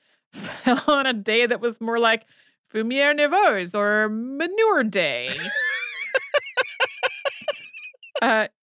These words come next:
U S politician John Quincy Adams called the revolutionary calendar coarsely vulgar and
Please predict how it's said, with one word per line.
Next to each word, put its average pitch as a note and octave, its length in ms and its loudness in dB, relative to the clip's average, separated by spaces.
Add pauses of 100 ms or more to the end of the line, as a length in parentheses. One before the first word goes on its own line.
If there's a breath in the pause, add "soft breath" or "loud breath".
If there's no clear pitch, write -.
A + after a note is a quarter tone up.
U A#3 360 0
S D4+ 220 4
politician A#3+ 640 0
John G#3 240 -2
Quincy G#3 420 -4
Adams F#3 560 -2
called G3 280 0
the G3 80 -4
revolutionary G3+ 600 -2
calendar G#3 480 -2
coarsely D4+ 800 -2
vulgar G3+ 960 2
and F#3 340 -2